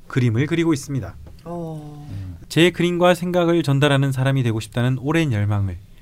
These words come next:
Speaker 1: 거듭된 실패와 사회 부적응 끝에야 시작하게 되었어요.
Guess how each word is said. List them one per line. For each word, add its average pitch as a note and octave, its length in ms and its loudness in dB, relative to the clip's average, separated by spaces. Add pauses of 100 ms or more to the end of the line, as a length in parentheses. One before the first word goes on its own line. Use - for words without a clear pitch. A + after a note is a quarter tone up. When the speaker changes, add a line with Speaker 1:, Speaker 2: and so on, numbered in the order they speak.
(340)
Speaker 1:
거듭된 C#3 600 0
실패와 C3+ 580 -2
사회 C#3+ 320 0
부적응 B2+ 420 0
끝에야 A#2+ 400 -2
시작하게 C#3 440 -2
되었어요. G2+ 460 -2